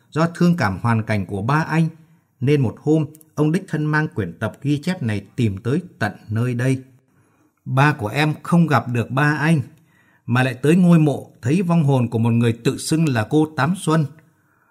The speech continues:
Cô ấy nhờ ba em bằng cách nào đó đưa ba anh và anh tới ngôi nhà, đúng chỗ căn phòng cô ấy bị giết chết, để cứu oan hồn cô ấy ra khỏi nơi đó.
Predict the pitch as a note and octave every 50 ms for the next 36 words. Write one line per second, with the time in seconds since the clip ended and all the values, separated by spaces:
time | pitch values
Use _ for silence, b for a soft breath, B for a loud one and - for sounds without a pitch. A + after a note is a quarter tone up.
0 | b b b - D3+ D3+ C#3 D#3+ G3 F3+ C#3+ C3 A#2+ A2+ A#2 B2 D3 D3+ D#3+ D#3+
1 | D#3 D3 C#3 A#2 G2+ F2 - F3+ F3+ - B2+ A#2+ A#2 A2+ A2 A2+ A2+ A#2 A#2 B2+
2 | C#3+ F3+ G#3+ - - C#3+ D#3 D#3 D#3 D#3 D3 D#3 D#3 D#3 C3+ G#2+ D3 D3+ D3 C3
3 | A2 G#2 - B2+ D3 D3+ - - C#3 D#3 E3+ E3 D3+ D3 D3 C#3+ C#3+ C3 A#2+ A#2+
4 | A2+ G#2+ F#2+ E2+ b b b b b b b b b b C#3+ D3 D#3 G3+ B3 A#3
5 | - E3 - - F3 E3+ - D3 D3 C#3 - B2 A2+ G2+ F2+ - - A#2+ B2 D3+
6 | D#3 C#3+ C3 - - - E3+ F3 F3 - - - F#3 G3+ G#3+ G#3+ - b b b
7 | b b b b b C3 A#2 G#2 F#2 - - C#3 D3 G3 A3+ - - D3 D#3+ C#3+
8 | C3 A#2 G#2+ G#2 G2+ - C#3+ C3+ C#3 D#3+ G3+ F#3+ D#3 D#3+ D#3+ - - - - A2
9 | F2 E2 E2+ - D#3 D#3 D3 C3+ C3 C#3 D#3+ F3 - -